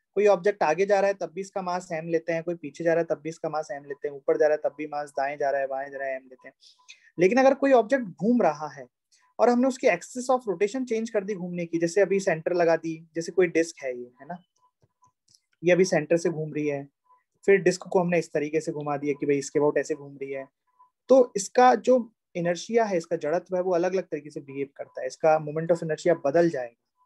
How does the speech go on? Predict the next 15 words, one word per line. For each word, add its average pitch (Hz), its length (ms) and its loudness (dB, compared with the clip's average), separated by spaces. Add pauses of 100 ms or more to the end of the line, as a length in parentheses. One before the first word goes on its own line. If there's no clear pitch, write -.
(200)
ठीक 226 80 -10
है, 247 40 -6
वो 247 80 -2
सब 247 140 -4
चीज़ 233 140 -6
अभी 226 120 -2
सीखेंगे 190 420 -12
हम। 156 160 -14 (2000)
तो 196 60 4
basically 190 380 4
moment 190 240 0
of 220 60 -6
inertia 214 320 4
क्या 247 180 4
है? 180 180 -6